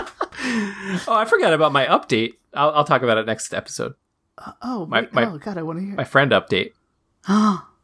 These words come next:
Speaker 1: You have a friend update. I don't have one yet.
Speaker 2: Yeah.
Speaker 1: We were supposed to get back together in a month. You're
Speaker 2: I know, but I, I, I got a little, I got ahead of the game. But we'll
Speaker 1: This is
Speaker 2: talk about it
Speaker 1: exciting.
Speaker 2: next episode. I'll,
Speaker 1: Okay,
Speaker 2: I'll put
Speaker 1: so
Speaker 2: it in the
Speaker 1: next
Speaker 2: notes.
Speaker 1: episode, put it in the notes. Next episode, we are gonna continue talking about Michelle Remembers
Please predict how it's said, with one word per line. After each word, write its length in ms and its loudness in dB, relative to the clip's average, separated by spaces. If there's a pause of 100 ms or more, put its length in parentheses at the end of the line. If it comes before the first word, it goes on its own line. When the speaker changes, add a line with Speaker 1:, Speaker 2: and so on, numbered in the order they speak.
(140)
Speaker 1:
You 100 -4
have 80 0
a 80 -4
friend 260 2
update. 460 -2
I 80 0
don't 100 2
have 200 0
one 160 -2
yet. 280 -8
Speaker 2:
Yeah. 240 2 (160)
Speaker 1:
We 120 -6
were 60 0
supposed 200 -6
to 80 -2
get 120 2
back 180 2
together 260 2
in 80 0
a 20 2
month. 380 0
You're 160 -6 (100)
Speaker 2:
I 120 2
know, 200 4
but 140 2
I, 180 2
I, 260 2 (100)
I 60 0
got 200 4
a 40 4
little, 380 2 (100)
I 120 -2
got 260 0 (120)
ahead 280 0
of 80 0
the 80 -2
game. 300 -4 (120)
But 100 -4
we'll 100 0
Speaker 1:
This 60 0
is 20 -6
Speaker 2:
talk 180 4
about 220 6
it 80 -4
Speaker 1:
exciting. 20 -12
Speaker 2:
next 240 0
episode. 400 -8 (640)
I'll, 100 0
Speaker 1:
Okay, 100 0
Speaker 2:
I'll 100 4
put 40 -8
Speaker 1:
so 80 2
Speaker 2:
it 40 4
in 40 -2
the 60 0
Speaker 1:
next 240 2
Speaker 2:
notes. 100 0
Speaker 1:
episode, 480 -4 (320)
put 100 2
it 80 0
in 80 2
the 60 2
notes. 260 0
Next 240 0
episode, 460 -2
we 120 2
are 80 4
gonna 160 0
continue 380 -2
talking 320 0
about 260 2
Michelle 280 0
Remembers 580 -4